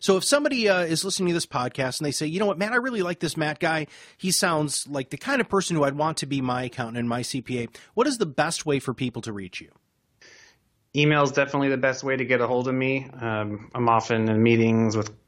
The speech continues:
Speaker 2: clients or colleagues here in the office, which is my favorite part of the job.
Speaker 1: Mm-hmm.
Speaker 2: And, uh, email allows me to get back to you when I'm not in one of those meetings. So and to keep track of it too. I need to stay organized, you know,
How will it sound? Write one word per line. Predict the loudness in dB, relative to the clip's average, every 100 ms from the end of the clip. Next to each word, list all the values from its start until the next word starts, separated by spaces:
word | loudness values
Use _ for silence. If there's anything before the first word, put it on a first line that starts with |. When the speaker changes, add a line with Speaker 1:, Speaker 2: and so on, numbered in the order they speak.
| -10
Speaker 2:
clients | 0 2 4 4 2 2 2
or | 4 4 2 -2 -10 _
colleagues | 0 4 6 4 2
here | 2 2
in | 4
the | 4
office, | 4 4 2 2
which | -2 0
is | 0 -2 -4
my | -2
favorite | 0 2 2
part | 2 2
of |
the | 0
job. | 2 4 4 0 -6
Speaker 1:
Mm-hmm. | -12 -10 -12 -14 -20 _
Speaker 2:
And, | -6 -6 -2 2
uh, | 4 2 -2 -14 -20 -20 0
email | 6 6 6
allows | 4 4
me | 0
to | -2
get | -4 -2
back | -2 -2
to | -6
you | -6
when | -4
I'm | -4 -4
not | -4 -4
in |
one | -6 -6
of |
those | -6 -6
meetings. | -6 -4 -4 -6
So | 0 2 2 -2 -12 -20 -20 -20 _
and | -2 -2 -2
to | -2
keep | 0 2
track | 2 2 2
of | -2
it | -2
too. | 0
I | 2
need | 2 0
to | 2
stay | 2 4 2 -4 -16 0
organized, | 4 4 4 4 2 0 -8 -18 -10
you | -6
know, | -4 -4